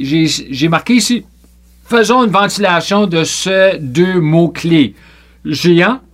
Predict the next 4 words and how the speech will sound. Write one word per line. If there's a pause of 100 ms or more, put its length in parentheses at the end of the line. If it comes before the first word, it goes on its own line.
(720)
et
le
mot
spirituel.